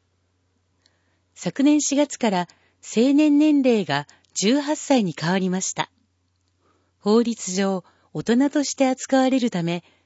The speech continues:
注意が必要です。問い合わせ、消費生活センター。電話、二二五の三三零零。ファックス、二二一の六二八二。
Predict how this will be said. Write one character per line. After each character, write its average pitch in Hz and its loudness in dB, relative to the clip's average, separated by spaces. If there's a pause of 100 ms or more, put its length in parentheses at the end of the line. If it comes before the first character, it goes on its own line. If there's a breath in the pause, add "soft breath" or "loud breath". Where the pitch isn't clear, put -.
(120)
注 311 0
意 294 0
が 170 -4
必 - -10
要 170 -4
で 160 -8
す。 - -16 (1120)
問 208 -2
い 208 -2
合 202 -4
わ 202 -4
せ、 180 -4 (340)
消 247 0
費 294 -4
生 277 0
活 - -4
セ 262 0
ン 226 0
タ 139 -10
ー。 - -20
電 190 -2
話、 180 -4 (320)
二 269 4
二 294 2
五 196 -2
の 170 -4
三 247 -2
三 262 0
零 170 -4
零。 160 -6 (440)
フ - -4
ァ 220 -2
ッ - -10
ク - -14
ス、 175 -10 (340)
二 269 4
二 285 2
一 - -8
の 160 -8 (180)
六 170 -2
二 294 2
八 165 -8
二。 170 -6